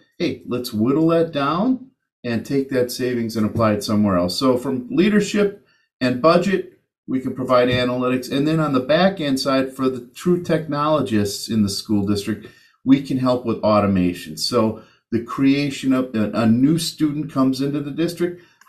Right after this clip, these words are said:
How do you get all those applications out to that student? We take care of that with a tool called Roster Server.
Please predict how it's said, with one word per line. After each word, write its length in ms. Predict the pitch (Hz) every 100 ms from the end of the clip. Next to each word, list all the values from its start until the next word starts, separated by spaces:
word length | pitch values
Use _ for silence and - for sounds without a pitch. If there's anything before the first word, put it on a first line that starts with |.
| -
How 120 | 165
do 80 | 180
you 120 | 175
get 240 | 139 156
all 200 | 147 147
those 220 | 139 135 131
applications 880 | 131 131 131 135 127 - 123 107 -
out 260 | 104 - -
to 100 | 101
that 240 | 82 -
student? 500 | - - 73 - - _ _ _ _ _ _ _ 117
We 200 | 135 -
take 280 | 131 117
care 180 | 123 113
of 80 | 110
that 180 | 110 101
with 140 | 104
a 80 | 98
tool 360 | - 123 110 104
called 320 | 104 92 87
Roster 480 | 92 85 - - 71
Server. 500 | - 71 - -